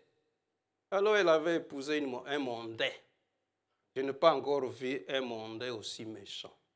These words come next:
que cet homme-là. Qu'est-ce qu'il faisait pour notre sœur ? Il a vraiment, comme on le dit à Li-, à Lingala, à Nyokola qui est ma casse. Il a vraiment maltraité la sœur. Et, et un exemple que je vais vous donner,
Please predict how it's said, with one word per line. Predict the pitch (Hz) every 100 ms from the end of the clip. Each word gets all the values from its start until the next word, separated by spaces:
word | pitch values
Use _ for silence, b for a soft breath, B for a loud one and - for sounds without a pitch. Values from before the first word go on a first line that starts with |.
| _ _ _ _ _ _
que | 139
cet | 131 113 - -
homme-là. | 120 95 87 - - _ _ _ _ _ _ _ _ _ _ -
Qu'est-ce | 170 196
qu'il | - 190
faisait | - 151 139 156 214
pour | 160 - 160
notre | 151 160 156 123
sœur ? | - 196 - -
Il | 139 147
a | 180
vraiment, | 147 131 139 131 151 190 B B
comme | - 185 165
on |
le | 135 131
dit | 160
à | 170
Li-, | 135 127
à | 123
Lingala, | 113 113 131 151
à | 165 139
Nyokola | 123 139 156 165 - - 156 143 135
qui | - 147
est | 131
ma | 113 - _
casse. | 135 - - - - _ _ _
Il | 127 139
a | 160
vraiment | 139 160 165
maltraité | 147 127 - - 113 131
la | 123
sœur. | - - - _ _ _ _ _ _ _ _ _ _ -
Et, | 151 147 151
et | 165 170 160 170
un | 170
exemple | 143 127 147 139 135
que | 135
je | 131
vais | 123
vous | 123
donner, | 113 107 110